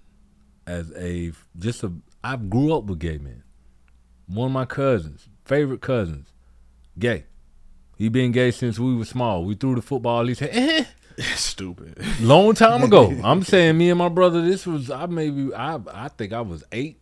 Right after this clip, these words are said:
Speaker 1: My brother was six. My cousin was seven. Threw the ball in his direction, and he just,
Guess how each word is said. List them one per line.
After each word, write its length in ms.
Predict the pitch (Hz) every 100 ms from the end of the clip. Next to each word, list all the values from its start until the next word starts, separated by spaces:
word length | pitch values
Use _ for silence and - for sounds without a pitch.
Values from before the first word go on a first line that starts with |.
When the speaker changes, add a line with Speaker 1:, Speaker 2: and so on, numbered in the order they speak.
| _
Speaker 1:
My 120 | 95
brother 260 | 92 117 117
was 160 | 92 -
six. 440 | 131 147 - -
My 100 | 85
cousin 400 | - 120 123 123
was 320 | 120 113 - - - - _ -
seven. 420 | - 113 - 62 - - _ _ _ - 71
Threw 200 | 113 143
the 60 | 147
ball 360 | 135 143 143
in 80 | 139
his 140 | 139 117
direction, 500 | 123 131 117 120 110
and 180 | 92 92
he 140 | 107
just, 360 | 98 101 90